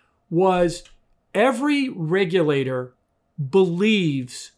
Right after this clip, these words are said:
a stable coin, a, a centralized stable coin, Tether, Circle, you name it, they're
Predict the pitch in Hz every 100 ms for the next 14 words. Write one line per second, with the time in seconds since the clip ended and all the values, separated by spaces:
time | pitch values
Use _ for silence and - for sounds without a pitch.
0 | _ _ _ - 180 175 - - 214 240
1 | 285 285 - 190 160 147 147 - 202 185
2 | - 190 175 185 - 254 285 - 247 247
3 | 220 - 208 196 190 160 120 - 180 175
4 | 180 170 - 180 170 175 151 156 190 175
5 | 127 - _ _ _ _ 151 185